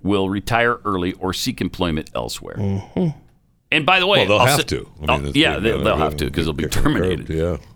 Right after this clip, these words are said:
Speaker 1: But I'll say it again. There's plenty of jobs to be had out there if you are terminated
Speaker 2: What'd
Speaker 1: from
Speaker 2: you
Speaker 1: your
Speaker 2: say
Speaker 1: job.
Speaker 2: yesterday? Over ten million?
Speaker 1: Ten point one million
Speaker 3: Yeah, over a million.
Speaker 1: jobs are available. Ten point one million.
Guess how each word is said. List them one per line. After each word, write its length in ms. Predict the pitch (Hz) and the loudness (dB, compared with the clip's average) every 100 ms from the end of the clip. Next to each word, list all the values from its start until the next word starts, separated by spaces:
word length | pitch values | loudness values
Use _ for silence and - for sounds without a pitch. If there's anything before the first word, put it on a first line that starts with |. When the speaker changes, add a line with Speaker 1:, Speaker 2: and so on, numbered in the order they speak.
| _ | _
Speaker 1:
But 120 | - 92 | -2 0
I'll 100 | 87 | 2
say 160 | 143 | 0
it 80 | 123 | 2
again. 360 | 101 110 73 67 | 2 2 2 0
There's 180 | 98 - | -2 -2
plenty 320 | 127 127 147 | 2 2 2
of 80 | 123 | 2
jobs 320 | 151 151 135 | 4 2 0
to 80 | 143 | -2
be 120 | 160 | 2
had 220 | 160 151 | 2 2
out 180 | 104 - | 0 -2
there 180 | 87 90 | -2 0
if 200 | 107 - | -2 -2
you 140 | 107 | 0
are 140 | 117 120 | 0 0
terminated 640 | 123 117 87 60 62 60 | 0 0 -2 -4 -8 -2
Speaker 2:
What'd 120 | 139 | 0
Speaker 1:
from 40 | 143 | 2
Speaker 2:
you 60 | |
Speaker 1:
your 60 | 165 | 2
Speaker 2:
say 80 | 160 | 2
Speaker 1:
job. 140 | - | 2
Speaker 2:
yesterday? 260 | - 170 180 | 2 0 0
Over 180 | 143 139 | 0 4
ten 260 | - 147 156 | 4 6 4
million? 180 | 180 | 2
Speaker 1:
Ten 100 | 185 | 2
point 240 | 143 143 - | 2 2 2
one 220 | 107 123 113 110 | 2 4 4 6
million 20 | 120 | 4
Speaker 3:
Yeah, 60 | |
over 120 | 135 139 | 4 4
a 20 | |
million. 220 | 147 135 | 4 2
Speaker 1:
jobs 460 | 117 113 107 92 95 | 4 4 4 0 0
are 100 | 98 | 0
available. 420 | 90 87 76 67 - - - - - - _ - | 0 -2 -4 -10 -14 -20 -20 -20 -20 -20 _ -4
Ten 200 | 214 190 | -2 -2
point 240 | 185 190 | -2 2
one 260 | 180 175 165 | 4 4 4
million. 440 | 175 175 135 87 | 4 2 2 -2